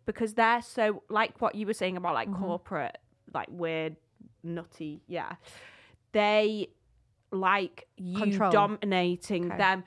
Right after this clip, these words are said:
Speaker 1: so you tell them when they can come, and that they c-, they're allowed to get a
Speaker 2: So you,
Speaker 1: hard
Speaker 2: so
Speaker 1: on.
Speaker 2: when you're gonna make intercourse, you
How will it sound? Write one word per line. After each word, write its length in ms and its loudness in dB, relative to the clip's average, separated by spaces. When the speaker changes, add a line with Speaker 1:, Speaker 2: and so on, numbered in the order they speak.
Speaker 1:
so 380 -4
you 260 -6
tell 320 -2
them 340 0
when 260 2
they 100 -2
can 220 -6
come, 460 -6
and 200 -6
that 220 6
they 200 0
c-, 160 -10
they're 180 -6
allowed 580 0
to 140 -10
get 240 -14
a 80 -12
Speaker 2:
So 140 0
you, 60 6
Speaker 1:
hard 260 6
Speaker 2:
so 140 2
Speaker 1:
on. 40 4
Speaker 2:
when 180 6
you're 80 2
gonna 280 2
make 320 0
intercourse, 840 -2
you 360 2